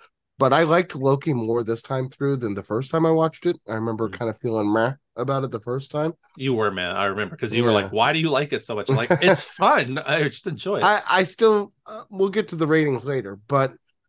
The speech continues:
Speaker 1: to me, episode three is part of why I think I was meh, because that episode doesn't matter, right? You can remove about ten percent of the lines from that and put 'em into other episodes, and that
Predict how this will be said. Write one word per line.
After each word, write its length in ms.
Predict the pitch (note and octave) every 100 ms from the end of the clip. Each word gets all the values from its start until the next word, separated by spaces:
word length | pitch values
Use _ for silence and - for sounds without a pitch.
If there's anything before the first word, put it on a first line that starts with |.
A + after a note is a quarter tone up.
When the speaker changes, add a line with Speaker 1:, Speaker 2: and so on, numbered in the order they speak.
| _ _ -
Speaker 1:
to 140 | -
me, 360 | E3+ F3 G#3+ A3+
episode 560 | E3 F3 E3 F3+ D#3+
three 360 | - D3 D#3+ F#3+
is 260 | E3+ B2 -
part 280 | - D#3
of 100 | D3
why 280 | B2+ C3+ C3+
I 60 | A#2
think 180 | - A#2+
I 100 | A#2
was 200 | A2+ A#2
meh, 340 | A2 A2+ F#3+ -
because 420 | - C3+ C#3 B2+ G#2
that 260 | C#3+ E3 -
episode 560 | C#3 D#3 C#3 D3+ C3+ -
doesn't 380 | A#2+ A2 A#2+
matter, 480 | E2 G2 F2+ - - _ _ _ _ _ -
right? 240 | C3 C#3+ -
You 140 | C#3+
can 180 | F3 A3+
remove 320 | F3 E3 E3 D#3+
about 320 | D3 B2 A#2
ten 220 | - E3+
percent 280 | E3+ D#3+ E3+
of 60 | D3
the 80 |
lines 320 | C3+ C3+ C#3 -
from 120 | D3+
that 160 | D3+
and 100 | A2+
put 160 | - C#3
'em 120 | C3+
into 200 | C3 A#2+
other 220 | A2 A#2+
episodes, 500 | B2+ C#3+ C#3 D#3+ E3 E3
and 160 | G#2+
that 200 | A#2+ B2